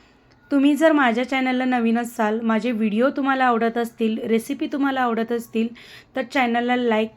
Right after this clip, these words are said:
करा, शेअर करा आणि सबस्क्राईब नक्की करा. बघा इथं अगदी आपली तिप्पट चौपट ही कुरडई फुललेली आहे आणि अगदी पांढरी शुभ्र ही कुरडई तयार झालेली आहे. तर मस्त अशी ही रव्याची कुरडई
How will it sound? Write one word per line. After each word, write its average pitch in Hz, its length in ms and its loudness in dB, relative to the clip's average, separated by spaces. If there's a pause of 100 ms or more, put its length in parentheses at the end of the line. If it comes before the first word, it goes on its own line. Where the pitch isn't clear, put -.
करा, 247 320 0
शेअर 240 360 0
करा 247 300 -2
आणि 233 200 0
सबस्क्राईब 233 600 -4
नक्की 240 420 -4
करा. 254 380 0 (1080)
बघा 247 320 4
इथं 240 340 6
अगदी 226 340 2
आपली 254 280 0 (100)
तिप्पट - 380 -2 (100)
चौपट 254 460 0
ही 294 100 2
कुरडई 240 360 4
फुललेली 226 540 2
आहे 226 260 2
आणि 226 240 2
अगदी 247 640 -4 (160)
पांढरी 247 400 4
शुभ्र 240 400 0
ही 262 180 2
कुरडई 240 420 2
तयार 226 260 4
झालेली 214 400 0
आहे. 214 360 0 (580)
तर 240 100 2
मस्त 254 440 0
अशी 294 240 2
ही 302 120 2
रव्याची 247 440 2
कुरडई 247 360 0